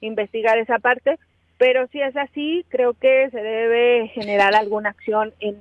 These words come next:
en ese sentido. Y bueno, pues yo creo que ahorita lo que debemos pensar,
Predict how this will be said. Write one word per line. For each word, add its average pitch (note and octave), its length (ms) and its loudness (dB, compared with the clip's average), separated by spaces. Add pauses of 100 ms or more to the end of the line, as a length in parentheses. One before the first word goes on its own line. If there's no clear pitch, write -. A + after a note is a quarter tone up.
en G3+ 160 -4
ese G#3 240 4
sentido. C#4 460 2 (540)
Y B3 220 -4
bueno, C#4 260 0 (100)
pues A3 300 -2
yo B3 340 0
creo D4 220 -6
que - 80 -4
ahorita B3+ 400 0
lo C#4+ 120 -2
que - 100 -4
debemos A3+ 420 -2
pensar, A3+ 560 2